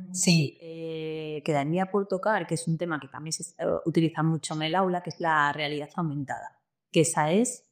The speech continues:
también otra de las cosas que les encanta. Y aquí sí que es un mundo de posibilidades también, hay muchísimas aplicaciones para utilizar en el aula, eh, con los dispositivos móviles y demás. Pero mira, eh, te voy a comentar, pues eso, como te digo, cosas prácticas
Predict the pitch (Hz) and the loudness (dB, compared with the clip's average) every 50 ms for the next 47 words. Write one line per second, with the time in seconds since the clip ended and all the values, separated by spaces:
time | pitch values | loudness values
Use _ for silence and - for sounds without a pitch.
0 | - 139 147 143 147 156 160 185 196 185 - - 165 156 - 160 156 156 151 151 | -12 -8 -6 -2 -2 0 0 0 0 -2 -4 -4 -6 -4 -4 -4 -4 -4 -4 -4
1 | 139 127 127 - - - - 175 - - - 151 143 135 - - - 143 139 - | -4 -4 -6 -6 -8 -10 -8 -8 -8 -8 -6 -4 -2 -2 -2 -4 -4 -6 -2 0
2 | 147 143 135 131 - - _ _ _ _ _ _ _ _ _ _ _ _ _ _ | 0 0 0 -2 -10 -16 _ _ _ _ _ _ _ _ _ _ _ _ _ _
3 | _ _ _ _ - 254 220 202 190 185 185 180 175 175 170 165 165 165 165 165 | _ _ _ _ 8 10 12 12 12 12 12 10 8 6 6 6 6 6 4 4
4 | - 170 - 190 180 - 208 - - - - - 175 165 165 165 160 156 156 151 | 2 0 0 0 0 0 0 0 0 0 0 0 0 0 0 0 -2 -4 -6 -6
5 | 160 156 151 156 151 156 - 175 160 160 165 160 151 - - 160 156 165 170 180 | -6 -6 -8 -8 -8 -8 -6 -4 -2 0 0 0 -2 -2 -2 0 2 2 4 4
6 | 185 190 190 190 190 185 175 156 156 165 165 - - 160 - - 160 151 - 151 | 4 4 4 2 0 -2 -4 -4 -4 -4 -4 -6 -6 -8 -8 -8 -8 -10 -10 -12
7 | - 165 156 - 147 143 - - 185 185 190 190 185 185 185 185 185 185 185 - | -14 -12 -6 -4 -4 -4 -4 0 2 4 4 4 4 2 2 2 0 -2 -2 -4
8 | 160 151 151 147 151 147 147 131 - 156 151 151 151 147 147 151 165 170 170 170 | -4 -4 -4 -6 -8 -12 -10 -10 -8 -8 -8 -6 -4 0 4 6 6 6 6 4
9 | 165 170 170 165 165 165 165 170 165 - 143 143 143 143 139 139 - 151 147 - | 2 0 0 0 0 0 0 -2 -4 -6 -8 -12 -12 -12 -14 -14 -14 -14 -12 -10
10 | - 160 - - 147 - 147 - 156 151 151 143 160 170 180 180 180 180 180 185 | -10 -8 -6 -6 -6 -4 -4 -4 -2 -2 0 2 4 6 6 6 6 4 2 2
11 | 185 180 185 - 147 147 143 143 135 131 - - - 156 160 156 156 135 - - | 0 0 -2 -4 -6 -8 -6 -4 -4 -4 -4 -4 -2 -2 -2 0 -2 -2 -4 -6
12 | - - 165 147 147 151 151 151 151 156 147 156 160 180 175 175 175 - 208 220 | -8 -4 -2 -2 0 0 -2 -2 0 2 2 4 4 4 2 0 2 4 4 4
13 | 233 233 - - _ - 160 - 156 - - 127 - _ - 147 160 151 - 147 | 4 2 -2 -8 _ -6 -4 -4 -4 -6 -6 -8 -10 _ -6 -4 -4 -2 2 4
14 | 156 165 165 160 160 - 160 - 151 - - 170 165 - 175 - 165 156 - | 6 6 6 6 4 0 -4 -4 -4 -2 0 0 0 0 0 0 0 -2 -2